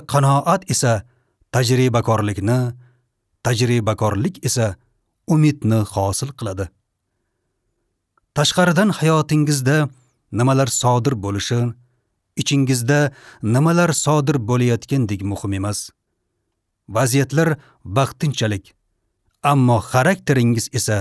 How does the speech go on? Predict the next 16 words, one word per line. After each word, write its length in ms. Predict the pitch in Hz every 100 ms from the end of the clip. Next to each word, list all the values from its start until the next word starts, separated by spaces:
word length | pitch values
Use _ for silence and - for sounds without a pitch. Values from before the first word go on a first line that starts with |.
| 92 _ _ _ _ _
abadiy 420 | 120 101 107 107
qoladi. 400 | 127 - 95 92 87 _ _ _ _ _ _ _ _ _ _ _ _ _ _ _ _
Muqaddas 500 | 127 139 156 143 190 -
kalom 320 | 175 180 190 185 - _
sinovlarni 680 | - - 160 160 156 156 160 147
ko'pincha 560 | - 180 175 - 170 170 - - _ _
kamchiliklarni 840 | 147 151 143 147 139 139 139 151 151 143
kuydirib 460 | 151 156 135 175 185
tashlaydigan 720 | - 120 139 117 110 117 190 202 - _ _
temirchining 600 | 143 143 127 - 117 123 131 -
oloviga 440 | 135 120 104 98
o'xshatadi. 400 | 135 - - 95 92 - _ _ _ _ _ _ _ _ _ _ -
Butrus 600 | 92 95 180 185 165 151 - _ -
shunday 480 | - 127 120 104 104
degan. 260 | 104 110 104 - _ _ _ _ _ _ _ _ _ _ _ _ _ -
"Bu 240 | 92 107